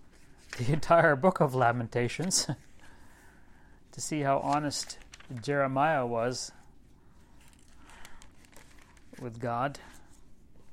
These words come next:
We'll just read a couple of verses in chapter three. Lamentations chapter three, verse fifty-five.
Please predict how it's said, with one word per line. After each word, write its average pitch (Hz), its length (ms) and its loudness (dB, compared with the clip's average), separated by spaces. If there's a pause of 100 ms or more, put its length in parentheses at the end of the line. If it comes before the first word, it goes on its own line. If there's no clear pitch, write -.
(1120)
We'll 175 160 -10
just 151 180 -10
read 143 100 -4
a 131 40 -4
couple 131 280 -6
of 120 60 -4
verses 123 380 -6
in 113 100 -8
chapter 120 340 -6
three. 113 340 -10 (3000)
Lamentations 151 840 -4
chapter 139 380 -4
three, 147 260 -6
verse 135 300 -4
fifty-five. 139 840 0